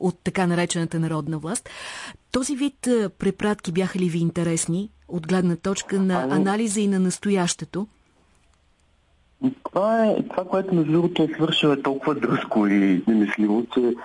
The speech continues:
Speaker 2: някакси, м, ние не можем да го усетим колко, каква сила и каква безнадежност трябва да, да си докара, за да го свършиш това нещо, да, да се престориш на друг човек, да избягаш, при положение, че,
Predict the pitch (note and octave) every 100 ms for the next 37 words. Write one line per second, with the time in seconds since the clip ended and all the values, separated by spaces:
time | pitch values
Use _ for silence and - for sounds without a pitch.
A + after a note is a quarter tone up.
0 | - - - - - B2 C3 B2+ - A#2+
1 | A#2+ A#2+ - A#2+ - G#2+ - B2 C3+ C3+
2 | B2+ C#3 C3+ A#2+ A#2 A2 C3+ C3+ C3+ B2
3 | A#2 A#2 - - _ C3 C3 B2 - -
4 | _ - - B2 C3 C3 C3+ B2 - A#2
5 | A#2 A#2+ G#2 G2+ A2 B2+ B2 A#2 - A2+
6 | A2 G2+ G2 F2+ F2+ F#2+ F#2+ F#2+ A2 A2
7 | A#2+ G#2+ G#2 F#2+ - G2+ G2 - - F#2
8 | - F2+ - F2+ F#2 E2 - - - -
9 | _ - - - - G2 G#2 A#2 A2 G2+
10 | - F#2+ F#2 G#2 - G2+ A2+ A#2 - G2+
11 | F#2+ G2+ G#2+ A#2+ A2+ G2+ - G2+ G2+ G#2+
12 | G#2+ G#2+ G2+